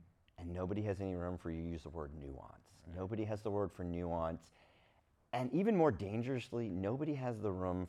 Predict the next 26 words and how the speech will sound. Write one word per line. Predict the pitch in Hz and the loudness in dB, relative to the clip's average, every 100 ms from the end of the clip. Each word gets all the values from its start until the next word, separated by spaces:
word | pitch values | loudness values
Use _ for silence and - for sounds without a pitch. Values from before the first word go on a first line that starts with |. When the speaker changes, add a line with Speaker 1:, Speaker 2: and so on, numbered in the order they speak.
| - | -2
Speaker 1:
for | 78 78 73 78 | 0 0 0 -2
multiple | 90 - 104 101 - | -2 -2 -4 -6 -4
things | 85 82 82 - | -6 -4 -6 -8
can | 80 | -10
be | 76 67 | -10 -12
true | - - 78 76 73 73 - - | -12 -10 -6 -6 -4 -6 -10 -12
at | - - | -12 -12
once. | 57 55 - | -14 -14 -16
Speaker 2:
Mm. | - - 90 85 - - _ _ _ _ _ _ - | -20 -20 -20 -20 -20 -20 _ _ _ _ _ _ -2
Speaker 1:
We | 113 | 2
live | 127 117 113 113 101 | 6 8 8 8 4
in | 92 | -4
a | 82 78 78 | -6 -4 2
very | 98 104 101 - | 4 4 2 -2
complicated | - 104 90 85 80 87 82 76 | -8 -4 -2 -2 -2 -2 -2 -4
world | 73 67 60 60 58 - | -6 -4 -2 -4 -6 -10
where | 64 60 | -10 -4
multiple | 71 85 - 82 - | -2 -2 -4 -8 -6
things | 78 76 73 | -8 -8 -8
can | 71 | -10
be | 65 65 | -10 -12
true | - 67 | -10 -8
at | 50 | -8
once. | - 50 50 - - - - - - | -10 -12 -14 -20 -20 -20 -20 -2 0
Every | 127 160 | 2 2
day, | 127 107 101 87 | 2 6 8 8